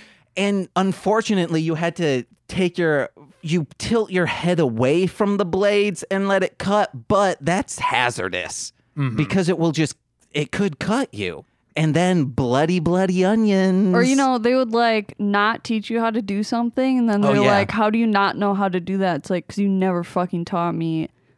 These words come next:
Speaker 3: Or they would, like, tell you to do something a certain way, and they're like, "Don't do it that way." And you're like,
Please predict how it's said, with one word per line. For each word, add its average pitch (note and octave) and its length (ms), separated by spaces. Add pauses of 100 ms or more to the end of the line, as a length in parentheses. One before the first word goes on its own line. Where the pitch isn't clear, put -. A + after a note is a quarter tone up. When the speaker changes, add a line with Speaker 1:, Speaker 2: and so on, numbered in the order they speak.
(100)
Speaker 3:
Or A3+ 200
they A3 140
would, A3 180
like, G#3 220
tell G#3+ 180
you A3 120
to G#3+ 100
do G#3 180
something G3+ 400
a G3+ 60
certain G3 320
way, G3 160
and G#3 140
they're G3 160
like, F#3+ 280
"Don't G3 300
do G3+ 140
it F#3 100
that F3 180
way." F3+ 200
And F3+ 100
you're F3+ 120
like, F3 200